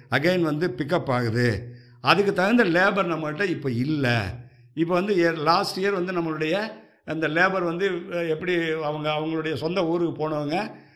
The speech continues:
இங்கே திருப்பூர் டல்லாக இருந்ததுனால, திரும்பி வராதனால,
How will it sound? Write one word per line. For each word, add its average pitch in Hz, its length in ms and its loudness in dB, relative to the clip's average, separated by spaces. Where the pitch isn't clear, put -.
இங்கே 160 300 -2
திருப்பூர் 185 420 -4
டல்லாக 160 380 0
இருந்ததுனால, 160 520 -2
திரும்பி 160 280 -6
வராதனால, 139 800 -4